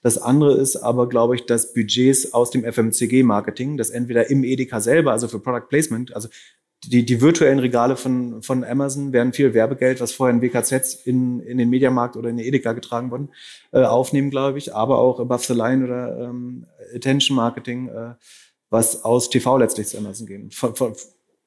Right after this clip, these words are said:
ich, ich, ich glaube, dass einer der Hintergründe, warum Amazon, ähm, auch viele Medienangebote hat, ist, dass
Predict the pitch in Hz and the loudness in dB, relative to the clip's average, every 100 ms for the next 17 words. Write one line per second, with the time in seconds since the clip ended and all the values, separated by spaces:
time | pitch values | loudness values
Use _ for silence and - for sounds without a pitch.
0 | _ 156 156 156 156 151 151 156 135 131 | _ -4 0 0 0 0 0 2 4 6
1 | 120 - 117 127 127 120 113 147 120 107 | 4 0 0 0 2 2 2 2 0 -2
2 | 120 113 107 117 113 113 117 113 110 110 | -4 -2 -2 -4 -6 -8 -10 -10 -12 -14
3 | - 104 107 107 110 _ - _ _ _ | -12 -12 -12 -14 -18 _ -20 _ _ _
4 | 101 107 107 - - - - 135 117 120 | 0 2 2 -4 -18 -20 0 4 6 6
5 | 123 107 104 104 104 107 117 117 113 - | 4 0 -4 -6 -6 -6 -8 -8 -10 -8
6 | 110 - | -8 -8